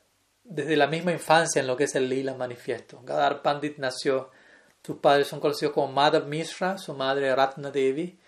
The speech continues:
¿Mm? Él nació en Chatigram, lo que hoy se conoce como Bangladesh, que interesantemente, un punto para adherir a lo de la luna nueva, a la noche oscura, él nació en, en un lugar que es generalmente considerado muy árido, nuevamente mostrando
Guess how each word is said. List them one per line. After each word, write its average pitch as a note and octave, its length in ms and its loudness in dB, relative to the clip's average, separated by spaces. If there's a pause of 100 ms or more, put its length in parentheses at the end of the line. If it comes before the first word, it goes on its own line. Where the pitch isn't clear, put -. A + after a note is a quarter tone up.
(400)
¿Mm? C#3+ 120 -14 (200)
Él D3 100 -10
nació C#3+ 280 -2
en C#3 80 -10
Chatigram, D3 840 2
lo C#3 120 -4
que D3 120 -6
hoy C#3 100 -2
se - 140 -16
conoce C3+ 320 -8
como B2+ 180 -2
Bangladesh, C3 680 4
que C3+ 100 -8
interesantemente, C3+ 1040 -4 (320)
un C3+ 120 -16
punto D3 300 2
para C3 200 6
adherir C3+ 340 2
a C3 60 6
lo C3 120 4
de B2+ 80 4
la B2 100 6
luna C#3+ 280 0
nueva, C3+ 540 2 (240)
a D3+ 100 -14
la C3 100 0
noche D3 300 -4
oscura, D#3 380 0
él C3 80 0
nació C3+ 300 -2
en, C3+ 200 -10
en C#3+ 120 -10
un D3+ 100 -4
lugar D3+ 280 6
que - 60 -12
es - 80 -20
generalmente D3+ 400 -6
considerado C#3+ 480 -2
muy C#3+ 240 -6
árido, C3 460 0 (640)
nuevamente C#3 460 0
mostrando B2+ 640 -2